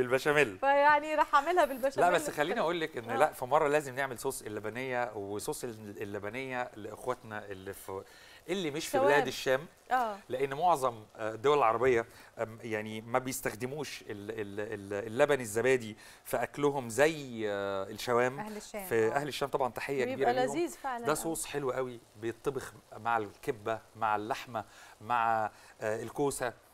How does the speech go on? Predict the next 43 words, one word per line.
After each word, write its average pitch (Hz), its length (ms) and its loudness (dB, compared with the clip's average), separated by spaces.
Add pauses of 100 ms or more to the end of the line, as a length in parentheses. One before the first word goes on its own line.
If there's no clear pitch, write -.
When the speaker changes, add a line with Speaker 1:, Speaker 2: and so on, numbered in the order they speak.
(120)
Speaker 1:
بال-، 110 360 -4
باللبن، 113 520 0 (100)
اللبن 127 280 0
اللي 113 120 -4
هو 135 60 4
الزبادي، 117 500 0 (360)
وده 120 500 0 (180)
ريحة 143 240 -6
الكزبرة 117 340 -2
الخضراء 127 400 -4
مع 107 120 -4
النعناع، 113 540 -6
دي 139 160 -6
أكلات 147 280 -8
الشتاء. 131 400 -8
Speaker 3:
سموها 226 300 -8
شيخ - 120 -4
Speaker 1:
ريحة 262 140 -2
Speaker 3:
محشي؟ - 280 0
Speaker 1:
الشتاء. 110 200 0 (500)
لا، 127 260 4
شيخ - 260 -4
المحشي - 260 -4
حاجة 165 160 0
تانية 151 240 -2
Speaker 3:
حاجة 262 120 -2
تانية؟ 156 140 8
Speaker 1:
خالص. 190 380 -6
Speaker 3:
آه، 180 80 -10 (180)
Speaker 1:
ماشي؟ 120 200 -2 (100)
Speaker 3:
بلخبط 175 180 -14
أنا 175 120 -16
في - 140 -20
حاجات. 175 140 -14 (120)
Speaker 1:
آه. 127 400 8
<laughs> - 1000 -6
بصوا 214 280 6
بقى، 196 320 10
إحنا 180 320 4
بعد 165 240 6
ما 143 100 2
حطينا 160 380 -2
الكوسة 131 380 0